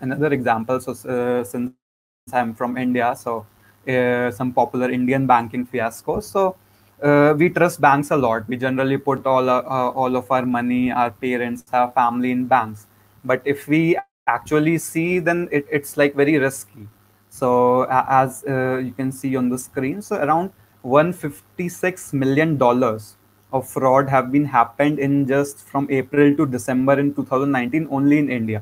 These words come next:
So if we'll talk about the world, then it will be much, much larger. And also we all know about the great, great recession, how the world banking system failed at that time.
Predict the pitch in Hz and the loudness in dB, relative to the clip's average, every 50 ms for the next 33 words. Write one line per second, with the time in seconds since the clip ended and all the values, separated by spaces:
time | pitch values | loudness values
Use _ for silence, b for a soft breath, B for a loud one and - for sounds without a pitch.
0 | - - - 120 110 104 135 127 127 123 131 123 117 - 127 127 127 120 123 120 | -8 -10 -10 -10 -8 -6 -4 -4 -2 0 0 0 0 0 -2 -2 -2 -2 0 0
1 | 127 110 110 120 127 151 196 202 _ b b b b b b b b 131 131 123 | -2 -2 0 0 0 0 0 -2 _ b b b b b b b b -4 -4 -4
2 | 127 107 - - 135 131 127 127 143 139 131 127 127 120 - - - - - - | -4 -8 -6 -4 -2 -2 0 2 2 2 2 2 0 -2 -4 -10 -20 -20 -20 -20
3 | _ - _ - 110 131 135 135 - - 120 113 110 110 107 117 117 113 113 117 | _ -20 _ -8 -4 -4 -4 -4 -2 0 2 2 2 2 0 -4 -4 -4 -4 -4
4 | 120 120 117 113 - 135 123 127 131 135 135 127 - _ _ _ _ _ _ _ | -2 -2 -2 -2 -2 -2 -2 0 0 -2 -2 -4 -8 _ _ _ _ _ _ _
5 | - 131 127 127 127 123 127 123 123 123 120 123 123 123 123 127 117 131 131 131 | -2 0 2 2 2 0 0 0 0 0 0 0 0 0 -2 -6 -2 0 0 0
6 | 131 - - 127 - - - - 123 127 127 123 127 117 - - 135 123 - 139 | -2 -4 -10 -16 -16 -12 -12 -6 -4 -4 -4 -4 -6 -12 -8 -8 -8 -6 -4 -4
7 | 131 127 120 127 123 123 123 127 127 117 123 127 127 127 123 123 123 117 113 127 | -2 -2 0 0 0 0 0 -2 -2 0 2 0 0 0 0 -2 -2 -2 -2 -6
8 | 131 123 123 131 123 - - 127 123 123 - 131 120 123 120 123 117 117 117 120 | -8 -8 -6 -8 -10 -8 -8 -8 -8 -8 -8 -8 -6 -4 -4 -6 -4 -4 -6 -6
9 | - - - 127 147 226 240 | -6 -8 -12 -12 -12 -12 -16